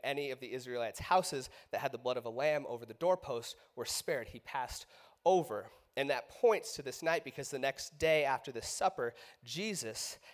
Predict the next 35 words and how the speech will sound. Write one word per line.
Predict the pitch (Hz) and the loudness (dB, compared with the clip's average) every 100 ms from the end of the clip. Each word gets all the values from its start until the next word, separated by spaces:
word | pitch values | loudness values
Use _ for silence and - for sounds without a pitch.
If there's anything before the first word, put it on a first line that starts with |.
| - | -8
is | 143 131 | -6 -6
about | 123 139 139 135 - - - | 0 4 4 2 -4 -20 -16
to | - | -14
go | 139 123 117 113 | -6 -2 -2 -2
and | 120 | -6
die | 110 117 113 | -4 -2 -2
on | 104 | -6
the | 113 | -10
cross. | - 131 110 | -6 -4 -4
His | - 185 202 | -6 -2 -4
blood | - 143 127 | -2 0 0
will | 120 | -2
be | 123 | -8
poured | 123 - 139 | -10 -4 0
out | 127 - | 0 -2
for | - 117 - | -6 -6 0
us, | 160 135 - | 0 0 -2
any | 143 147 | -2 0
of | 135 | -2
us | 131 | -4
who | 131 | -6
accept | - - - 185 - | -8 -4 -2 -2 -4
him. | 120 117 - - | -8 -8 -14 -12
His | - 165 | -6 -6
blood | 156 143 | 0 0
will | 135 | 2
wash | 127 131 - | 2 2 0
over | 123 127 | -4 -2
our | 127 139 | 2 0
heart | - 131 113 - - | 0 -2 -2 -6 -8
and | 120 | -6
we'll | 127 | -4
be | |
seen | 123 - 139 131 | -6 -6 -4 -4
as | 117 | -4